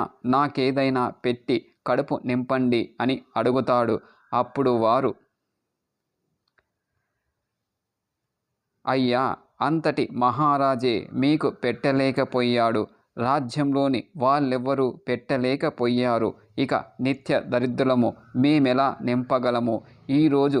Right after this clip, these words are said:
మేము కేవలం మంచినీళ్ళు త్రాగి కడుపు నింపుకోవాలి, నీళ్లు మాత్రమే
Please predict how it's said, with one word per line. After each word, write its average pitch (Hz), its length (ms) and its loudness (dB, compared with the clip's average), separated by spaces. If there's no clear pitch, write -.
మేము 147 360 4
కేవలం 135 440 2
మంచినీళ్ళు 139 720 2
త్రాగి 131 380 0
కడుపు 139 360 0
నింపుకోవాలి, 123 920 0
నీళ్లు 151 360 2
మాత్రమే 139 580 0